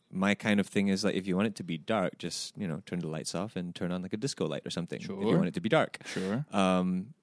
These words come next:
Speaker 1: when the lights are on, it would be nice if it had something else, you know, like
Speaker 2: Yeah.
Speaker 1: a, like a, like a nice little cheerful vibe.
Speaker 2: Yeah,
Speaker 1: Or
Speaker 2: that makes
Speaker 1: something
Speaker 2: sense.
Speaker 1: other than, you know.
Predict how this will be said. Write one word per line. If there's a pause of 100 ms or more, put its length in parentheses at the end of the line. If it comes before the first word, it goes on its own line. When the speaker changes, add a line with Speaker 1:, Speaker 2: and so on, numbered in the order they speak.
(160)
Speaker 1:
when
the
lights
are
on,
it
would
be
nice
if
it
had
something
else,
you
know,
like
Speaker 2:
Yeah.
Speaker 1:
a,
like
a,
like
a
nice
little (420)
cheerful
vibe. (180)
Speaker 2:
Yeah, (200)
Speaker 1:
Or
Speaker 2:
that
makes
Speaker 1:
something (100)
Speaker 2:
sense. (160)
Speaker 1:
other
than, (600)
you
know.